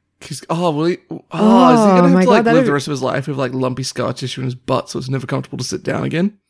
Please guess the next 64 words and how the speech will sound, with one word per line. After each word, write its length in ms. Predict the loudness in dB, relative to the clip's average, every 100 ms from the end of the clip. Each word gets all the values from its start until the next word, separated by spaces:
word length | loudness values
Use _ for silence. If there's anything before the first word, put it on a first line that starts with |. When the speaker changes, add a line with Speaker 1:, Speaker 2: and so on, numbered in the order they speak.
| 0
Speaker 2:
Well, 80 | 2
see, 180 | 2
I 140 | 2 2
didn't 220 | 0 2
go 180 | 2 4
there. 320 | 4 4 2
I 180 | 2 2
more 240 | 2 4
went 320 | 2 0 -4 -4
any 240 | 0 2 2
time 300 | 2 4 6
he 120 | 6
now 380 | 4 2 0 2
ever 260 | 2 2 2
gets 240 | 0 2
naked 300 | 2 2 2
in 100 | 0
front 160 | 0 -2
of 80 | 0
anyone 300 | 2 2 2
ever 240 | 2 2
again, 240 | 2 0 0
'cause 60 |
he's, 80 | 2
like, 160 | 2 2
eighteen, 360 | 0 2 2 2
Speaker 1:
Yeah. 280 | 4 4
Speaker 2:
right? 120 | 2 -2 _
Yeah, 380 | 0 2 2 2
he's 160 | 2 2
gonna 160 | 2 2
have 140 | 2
to 80 | 2
explain 520 | 2 0 0 2 4
what 80 | 4
happened 320 | 2 2 2
to 60 | 4
his 160 | 2 2
butt. 520 | 0 0 0 -2 -2
Speaker 1:
They 120 | -4
could 140 | -4 -2
make 140 | -2
up 80 | -2
a 60 | -6
cool 200 | -8 -10
story 320 | -10 -6 -6
about 220 | -4 -6
it. 80 | -6 _ _ -4
Speaker 2:
Yeah, 400 | 2 4 4 2
I'm, 200 | 0 0 0
I'm, 220 | 0 2
I'm 140 | 2 2
not 160 | 2
sure 260 | 2 2 4
what 240 | 2 0
cool 160 | 2 2
story 300 | 4 2 4
could 160 | 2 2
come 200 | 2 2
<laughs> 0 |
out 80 | 0
of 80 | -2 0 -2 0
that, 360 | 0 0 -4 -14 -14 _ _ -20 _
but 100 | 0